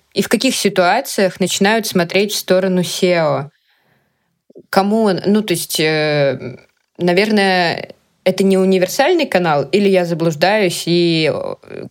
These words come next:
сео нужен, сео нужно делать абсолютно всем, и, я не знаю, в любую компанию приходи, пригодишься.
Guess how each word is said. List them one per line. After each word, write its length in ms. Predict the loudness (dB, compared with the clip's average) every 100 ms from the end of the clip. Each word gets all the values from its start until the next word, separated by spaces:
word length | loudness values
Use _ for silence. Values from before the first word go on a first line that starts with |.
| -8
сео 360 | 0 2 2
нужен, 600 | 0 0 0 -2 -2 -4 0
сео 260 | 2 2
нужно 220 | 0 -2 0
делать 300 | 0 0 -4
абсолютно 480 | -2 -2 -2 -2
всем, 480 | -4 -2 -2 -2 -4 -8 _ _ _ _ _ _
и, 840 | -4 -2 0 -2 -2 -4 -4 -6 -6
я 100 | -8
не 80 | -8
знаю, 400 | -6 -4 -4 -4
в 240 | -6 -4 -2
любую 240 | 0 0
компанию 420 | -2 -2 -2 -2
приходи, 840 | -6 -4 -4 -2 -2 0 0 -2 -4 _ _
пригодишься. 680 | -6 -2 -2 -2 -4 -6 -8